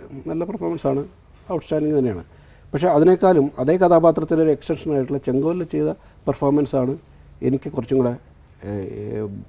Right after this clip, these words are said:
അപ്പീലിംഗ് ആയിട്ട് തോന്നുന്നത്. ജീവിതം നഷ്ടപ്പെട്ടു പോയ തെരുവിലേക്ക് നോക്കി നിന്നിട്ട് അയാൾ തിരിച്ചു വന്ന് ഈ കണ്ണാടിയിലേക്ക് നോക്കിയിട്ട് സ്വന്തം ഇമേജിനെ നോക്കിക്കൊണ്ട് പറയുന്ന ആ ഒരു സീനാണ്. ആ, മൊത്തമായിട്ടും ആ സീനിൽ ഈ കഥാപാത്രം, ഉം, ശരിക്കും സേതുമാധവൻ എന്ന് പറയുന്ന ആൾ ദാനുഭവം മുഴുവൻ പ്രേക്ഷകരിലേക്ക് പകരാൻ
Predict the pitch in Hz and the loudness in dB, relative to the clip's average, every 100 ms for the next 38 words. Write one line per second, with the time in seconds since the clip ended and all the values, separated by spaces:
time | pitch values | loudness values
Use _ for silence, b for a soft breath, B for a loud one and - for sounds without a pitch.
0 | - 98 127 117 113 98 90 87 104 123 | -14 -6 -2 0 -2 -4 -8 -10 -10 -8
1 | 131 135 139 156 151 123 151 151 151 147 | -4 0 2 6 4 4 2 4 6 4
2 | 139 139 143 143 143 143 147 143 143 143 | 4 4 4 6 4 4 2 2 4 4
3 | 139 139 135 131 147 131 135 135 131 127 | 4 4 2 0 0 2 2 2 2 2
4 | 135 127 131 123 123 131 120 127 131 120 | 2 2 -2 -4 -6 -4 -2 2 2 2
5 | 123 131 131 120 113 120 117 110 b b | 2 2 2 0 -2 -2 -2 -2 b b
6 | b b b - 110 113 117 110 107 117 | b b b -6 -2 0 0 -2 -4 -8
7 | 110 101 101 85 101 - b b b b | -8 -8 -10 -10 -14 -20 b b b b
8 | b 151 - - 135 131 - 220 165 107 | b -10 -6 0 4 4 6 8 8 4
9 | 113 - 151 180 185 160 156 165 185 180 | 2 4 4 4 2 4 4 4 4 0
10 | 160 127 113 117 120 117 110 110 107 120 | 0 -6 -6 -4 -2 -2 -2 -2 -2 -2
11 | 151 147 127 127 143 147 156 160 160 160 | -2 0 2 4 6 6 6 4 4 4
12 | 160 156 147 143 160 196 b b 143 147 | 4 4 4 4 2 0 b b 6 6
13 | 147 170 160 160 185 196 196 - - 151 | 8 6 8 10 10 8 2 -2 2 4
14 | 170 151 156 156 147 143 139 | 4 2 2 0 2 4 2